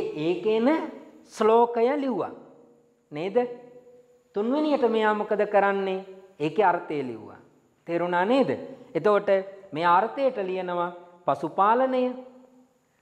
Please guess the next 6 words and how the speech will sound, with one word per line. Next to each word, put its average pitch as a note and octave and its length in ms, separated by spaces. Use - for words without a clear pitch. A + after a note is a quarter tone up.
දන් D3 320
දීම, B3 340
ඊළඟට G3 360
යාග C#3+ 300
කිරීම, B3 420
වේදාධ්‍යයනය, G#3+ 960